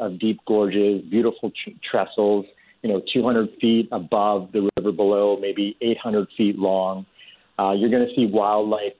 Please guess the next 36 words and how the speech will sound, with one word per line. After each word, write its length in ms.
too, 400
bears, 540
moose, 480
eagles. 580
Um, 340
there's 240
glaciers, 640
number 260
of 80
tunnels 280
that 80
the 60
train 320
goes 300
through. 320
There's 140
lots 240
of 80
abandoned 580
canneries 480
along 280
the 120
Skeena 280
River 260
that 140
the 80
train 180
will 120
glide 320
past. 360
So 220
there's 140
just 220
so 100
much 200
to 100